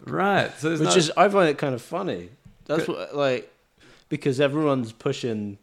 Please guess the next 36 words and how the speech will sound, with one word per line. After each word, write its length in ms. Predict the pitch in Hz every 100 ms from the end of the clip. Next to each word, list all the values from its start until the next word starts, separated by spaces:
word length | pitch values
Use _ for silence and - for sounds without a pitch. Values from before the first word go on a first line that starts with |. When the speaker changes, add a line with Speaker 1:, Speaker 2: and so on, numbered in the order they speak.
| -
Speaker 2:
different 280 | 131 131 120
types 200 | 127 131
of 80 |
people, 260 | - 131 131
different 380 | 120 127 120 101
voices 640 | 113 117 113 117 110 110
and 120 | 107 107
everything. 240 | 107 107
Speaker 1:
Sure. 360 | 131 131 98 95
Speaker 2:
But 240 | - 113 104
Ju-, 200 | 110 131
no 180 | 131 151
one 80 |
gives 140 | 131 123
a 40 |
fuck 280 | 107 - 113
about 280 | 113 98 82
a 40 |
Jewish 400 | 87 120 131 110
voice. 260 | - 92 95
Who 120 | 131
cares? 540 | 127 135 139 104 87 _ _ _
Speaker 1:
That's 260 | - 175 180
interesting. 600 | 143 113 98 - 101 98
So 100 | 156
there's 140 | 156
no, 140 | 160 180
like, 300 | 170 151 135
there's 120 | 151 147
no 60 | 156
kinda, 140 | 156
like, 160 | 143 117
Jewish 340 | 139 143 143
community, 460 | - 139 143 139 139
like, 280 | 131 123 117 - _ _ _ _
kinda 240 | 135 131